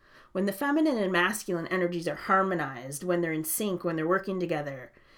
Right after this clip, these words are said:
that's when you are in flow. That's when the energies complement each other.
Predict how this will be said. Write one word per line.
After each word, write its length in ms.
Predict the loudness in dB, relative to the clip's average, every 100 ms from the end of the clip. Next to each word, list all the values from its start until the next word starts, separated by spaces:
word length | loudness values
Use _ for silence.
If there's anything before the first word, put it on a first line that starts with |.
| -20
that's 460 | -12 -10 -8 -10 -8
when 220 | -6 -4
you 420 | -2 -2 -2 -2 -2
are 240 | -4 -4
in 220 | -4 -4
flow. 1040 | -6 -10 -8 -6 -2 4 4 4 -2 -12 -20 _ _ -10
That's 300 | -8 -6 -2
when 120 | 0
the 180 | 0 -2 0
energies 640 | 2 2 2 -2 -4 -6
complement 1000 | -10 -10 -2 2 2 0 -4 -4 -6 -6
each 200 | -8 -8
other. 520 | -10 -10 -10 -12 -16